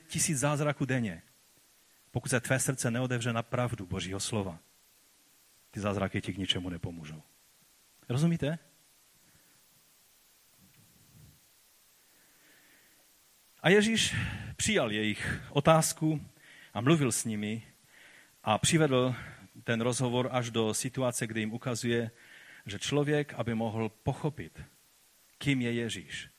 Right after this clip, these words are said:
musí mít živou víru. Nemá smysl vykonávat náboženské skutky, aniž bychom měli živou víru, která nás vždy a znovu a znovu přivede k Ježíši.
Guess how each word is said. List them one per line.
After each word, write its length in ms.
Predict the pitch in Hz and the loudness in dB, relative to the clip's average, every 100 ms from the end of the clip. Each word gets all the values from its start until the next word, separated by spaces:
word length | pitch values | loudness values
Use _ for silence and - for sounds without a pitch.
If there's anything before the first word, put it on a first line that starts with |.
| - | -10
musí 200 | 110 113 | -6 -4
mít 120 | 104 | -6
živou 380 | 90 98 98 98 | -8 -8 -6 -6
víru. 320 | 98 92 85 - _ _ _ _ _ _ - | -6 -8 -10 -18 _ _ _ _ _ _ -8
Nemá 180 | 110 104 | -4 -4
smysl 800 | - - 120 139 - 131 135 131 - - - - | -4 -2 0 0 0 -2 -4 -6 -14 -20 -20 -14
vykonávat 680 | 107 123 131 120 120 117 113 | -4 -2 0 2 2 0 -2
náboženské 600 | 104 113 110 113 107 113 | -2 -2 -2 -4 -6 -6
skutky, 460 | - - 120 - 113 | -8 -8 -10 -6 -4
aniž 240 | 110 113 | -2 -2
bychom 320 | 101 107 113 | 0 -2 0
měli 380 | 104 101 101 101 - - - - | -2 -2 0 -2 -6 -20 -18 -8
živou 380 | 95 107 107 104 | -2 0 0 -2
víru, 300 | 101 98 98 | -2 -2 -4
která 280 | - 95 | -4 -4
nás 160 | 95 90 | -4 -4
vždy 380 | 90 87 107 104 | -8 -4 -4 -4
a 120 | 98 95 | -8 -14
znovu 380 | 101 104 95 104 | -10 -8 -6 -6
a 60 | 92 | -8
znovu 320 | 90 92 95 | -8 -8 -8
přivede 500 | - 95 90 87 85 _ - - - - | -8 -8 -10 -10 -16 _ -20 -20 -20 -18
k 120 | 98 | -8
Ježíši. 500 | 98 87 90 - 80 | -6 -6 -4 -4 -6